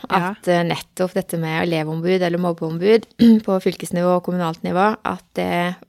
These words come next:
Speaker 2: eh, at de faktisk jobber med disse tinga, og at, eh, om ikke annet så i hvert fall så samarbeider de på tvers av landet for
Speaker 1: Ja.
Speaker 2: å, å formidle sin kunnskap ut i skolene på sitt sted. Eh, men jeg tror det er et stykke vei å gå.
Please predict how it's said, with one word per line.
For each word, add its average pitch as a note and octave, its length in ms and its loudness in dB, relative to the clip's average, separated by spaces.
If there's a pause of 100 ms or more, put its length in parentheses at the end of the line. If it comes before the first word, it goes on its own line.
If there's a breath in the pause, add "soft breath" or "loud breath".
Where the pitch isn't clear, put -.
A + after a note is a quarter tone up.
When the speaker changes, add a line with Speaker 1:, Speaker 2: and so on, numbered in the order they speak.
(300)
Speaker 2:
eh, F3 500 -6
at F3 80 0
de G#3 160 0
faktisk G3+ 400 -2
jobber F3+ 340 4
med E3 240 -2
disse F#3+ 200 0
tinga, F#3+ 340 -2 (180)
og F#3 200 0
at, F3 360 -6
eh, F3 160 0
om F#3+ 120 2
ikke F#3 240 -2
annet E3+ 200 -2
så - 100 -6
i F3+ 40 0
hvert F3 120 -4
fall F3 200 -2
så F#3+ 100 -8
samarbeider E3 680 0
de G#3+ 220 0
på A3+ 180 -6
tvers F3+ 220 0
av F3 100 0
landet D#3+ 340 -2 (500 soft breath)
for G#3+ 80 -4
Speaker 1:
Ja. F3+ 320 4
Speaker 2:
å, - 80 -6
å F3+ 140 -2
formidle F3 640 -2
sin F3 220 -6
kunnskap F3 500 -8
ut E3+ 220 -4
i F3+ 40 -4
skolene E3+ 560 -4 (100)
på - 120 -10
sitt F3+ 160 -8
sted. G#3+ 300 -6 (800 soft breath)
Eh, F#3 280 -2
men F#3+ 100 0
jeg G3 80 0
tror - 140 0
det E4 80 2
er - 20 0
et - 60 -4
stykke C4 180 -2
vei G3 160 2
å - 100 -2
gå. G3 160 2